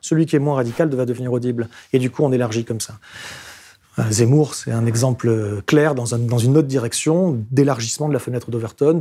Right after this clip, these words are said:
par des jeux de différentiel entre, entre radicalités. Donc il faut au moins que les radicaux et les moins radicaux comprennent que c'est important. Et les grands changements du monde ne sont pas venus par les radicaux ou par les pas radicaux. Ils sont venus parce qu'il y avait les deux. La cinquième dimension de l'action, c'est la régénération. Il faut régénérer à la fois les communautés humaines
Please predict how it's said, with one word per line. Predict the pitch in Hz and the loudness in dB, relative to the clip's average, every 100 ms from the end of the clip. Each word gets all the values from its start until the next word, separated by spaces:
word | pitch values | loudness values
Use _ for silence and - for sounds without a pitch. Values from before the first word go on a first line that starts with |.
| 170 | -2
par | 143 131 | -4 0
des | 127 120 | 0 0
jeux | 117 156 | 2 2
de | 131 | 0
différentiel | 113 139 - 123 120 - 139 151 | -6 -4 -2 -2 -4 0 0 0
entre, | 120 - 135 | -2 -2 -2
entre | 123 120 | -2 -6
radicalités. | 113 113 113 104 - 120 | -4 -4 -6 -10 -12 -2
Donc | 160 160 | 0 4
il | |
faut | 196 | 4
au | 226 | 4
moins | 233 | 2
que | 190 | 2
les | 160 | 2
radicaux | 151 156 156 175 | 2 -2 0 0
et | |
les | 135 | 0
moins | 135 | -4
radicaux | 123 120 165 | -6 -4 -2
comprennent | 170 160 190 175 | -4 0 -2 -2
que | |
c'est | - 131 | -6 -8
important. | 117 - 117 | -8 -8 -2
Et | 131 | 2
les | 143 | 2
grands | 147 214 | 4 2
changements | 190 147 147 | 0 0 0
du | 139 | 2
monde | 170 | 0
ne | 170 | 0
sont | 131 | 0
pas | 156 | 0
venus | 131 139 165 | 2 2 0
par | 131 | -2
les | 123 | -2
radicaux | 117 110 110 | -2 -4 0
ou | 165 | 0
par | 127 | 0
les | 117 | -4
pas | 139 | -2
radicaux. | 123 139 - 165 - - - 135 | -2 -2 0 -2 -2 -18 -6 -2
Ils | |
sont | 139 | 2
venus | 139 175 | 4 2
parce | - | 0
qu'il | 123 | -2
y | |
avait | 117 | -2
les | 113 | -2
deux. | 110 - _ _ _ - - | -4 -8 _ _ _ -8 -2
La | 131 | 2
cinquième | - 147 170 147 | 2 4 2 2
dimension | 147 143 - 147 139 | 0 0 -2 -2 0
de | - | 2
l'action, | 127 123 190 | 0 2 0
c'est | 139 | 2
la | 131 | 2
régénération. | 127 127 120 - 120 - _ _ _ _ - - | 2 0 -4 -8 -12 -20 _ _ _ _ -4 2
Il | 139 | 4
faut | 151 | 4
régénérer | 135 143 139 131 | 4 2 2 2
à | 190 | 4
la | 180 170 | 4 0
fois | 170 156 | 2 0
les | 117 | 0
communautés | 135 131 123 | -2 -2 -2
humaines | 120 120 151 | -4 -6 -6